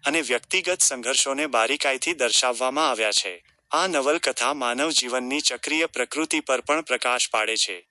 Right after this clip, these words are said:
જ્યાં વ્યક્તિ પોતાની મહત્વાકાંક્ષાઓ પાછળ દોડે છે, પરંતુ આખરે માટીમાં પાછો ફરે છે. કથાનકનો સાર. ધરતી ખોલે પાછો વળેની વાર્તા, કર્ણાટકના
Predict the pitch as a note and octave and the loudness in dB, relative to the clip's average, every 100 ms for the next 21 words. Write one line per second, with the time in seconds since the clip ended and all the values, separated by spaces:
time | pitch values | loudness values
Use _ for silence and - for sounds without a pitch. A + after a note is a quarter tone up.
0 | _ - D3+ D#3+ B2+ A#2+ - D#3+ C#3 B2+ | _ -2 0 0 -2 -4 -2 -2 -2 -2
1 | B2+ B2+ C3+ A#2 C3+ - D3 C3 A#2 A2 | 0 0 0 0 0 2 0 0 -2 0
2 | C#3 D3 D3+ A2+ A2+ E3 E3 A#2+ A2 G#2+ | 2 0 2 0 2 0 0 0 0 0
3 | G#2 F2+ _ _ - D3+ F3 F#3 - A#2+ | -2 -6 _ _ 0 2 2 0 0 -2
4 | - D#3 C#3+ A2+ A2 C3 D3+ D#3 A#2 A2+ | 0 -2 -2 -4 -4 0 0 2 0 0
5 | E3 E3 B2+ A2+ G#2 - F2 _ - _ | 0 2 2 2 0 -2 -6 _ -20 _
6 | - D3+ - F3+ E3+ - D3+ - G#2 F2+ | -2 0 0 0 -2 -2 2 2 2 -2
7 | - _ _ - B2 B2 G#3 G#3 C3+ C3 | -6 _ _ -4 -4 -2 -4 -2 0 0
8 | C#3+ A#2 A#2 D#3+ C#3+ B2+ B2+ C3+ A2 G#2 | 2 2 2 0 0 0 0 2 2 2
9 | D3 A#2 - _ - D3 C#3 F3 G#3 F3+ | 0 0 -2 _ -6 0 2 2 2 0
10 | E3+ | 0